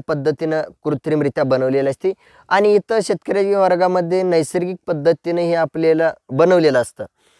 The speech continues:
की शेती, झाडं, झुडपं, पशु, अंगण,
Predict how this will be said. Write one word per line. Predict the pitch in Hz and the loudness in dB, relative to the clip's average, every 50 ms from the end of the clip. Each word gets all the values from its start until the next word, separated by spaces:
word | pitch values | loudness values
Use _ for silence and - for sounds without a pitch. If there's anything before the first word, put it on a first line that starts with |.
| _ _ _ _ _ - | _ _ _ _ _ -6
की | - 143 143 135 131 127 123 123 117 - - _ - - | -2 0 2 2 2 2 2 0 -2 -2 -6 _ -16 -8
शेती, | - - 170 160 - - 147 131 123 117 113 110 - _ _ _ _ _ _ _ - 127 120 | -2 0 0 0 0 -2 -2 0 0 0 -2 -4 -6 _ _ _ _ _ _ _ -6 -2 0
झाडं, | 151 156 143 - 156 151 139 123 113 107 - _ - 131 120 | 2 2 2 4 4 4 2 2 0 -2 -6 _ -8 -4 0
झुडपं, | 143 165 151 143 - 160 160 139 123 110 - - _ _ _ _ _ _ _ - | 0 2 2 0 0 0 2 2 2 0 -2 -8 _ _ _ _ _ _ _ -4
पशु, | 151 151 - - 180 151 131 120 113 - _ _ - | -4 -2 -2 0 0 2 2 0 -2 -6 _ _ -4
अंगण, | 120 143 151 156 151 147 165 156 135 120 117 | -2 0 0 0 2 4 4 4 2 0 -2